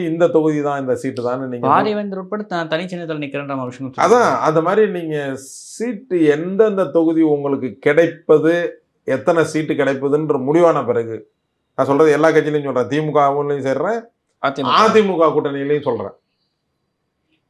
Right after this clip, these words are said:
Speaker 1: இந்த முடிவு ரெண்டும் ஆன பிறகு இதில் யாராருக்கெல்லாம் சீட்டு கிடைக்காதுன்னு முடிவு பண்றாங்கல்ல?
Speaker 2: கூட்டணிக்கு
Speaker 1: இப்ப ஒண்ணு
Speaker 2: போயிடும்,
Speaker 1: நான்
Speaker 2: ஒரு தொகுதி.
Speaker 1: எதிர்பார்த்துட்டு இருக்கேன், ஒரு, ஒரு, ஒரு தொகுதி, அந்த தொகுதி இல்ல, கூட்டணிக்கு கிடையாது,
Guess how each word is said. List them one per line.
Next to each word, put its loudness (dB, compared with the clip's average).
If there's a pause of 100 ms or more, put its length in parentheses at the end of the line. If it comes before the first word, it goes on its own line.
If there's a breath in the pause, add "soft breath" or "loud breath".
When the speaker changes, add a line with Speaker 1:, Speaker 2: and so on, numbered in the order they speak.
(340)
Speaker 1:
இந்த 2 (140)
முடிவு 4
ரெண்டும் 4
ஆன 6 (100)
பிறகு 2 (1000)
இதில் 2 (120)
யாராருக்கெல்லாம் 2
சீட்டு -6
கிடைக்காதுன்னு -2
முடிவு -2
பண்றாங்கல்ல? -4 (1200)
Speaker 2:
கூட்டணிக்கு -6
Speaker 1:
இப்ப 2
ஒண்ணு 0
Speaker 2:
போயிடும், 0
Speaker 1:
நான் 2
Speaker 2:
ஒரு 0
தொகுதி. 0
Speaker 1:
எதிர்பார்த்துட்டு -2
இருக்கேன், -6
ஒரு, 0
ஒரு, 4
ஒரு 0
தொகுதி, 0
அந்த -2
தொகுதி -2
இல்ல, 0
கூட்டணிக்கு -6
கிடையாது, -6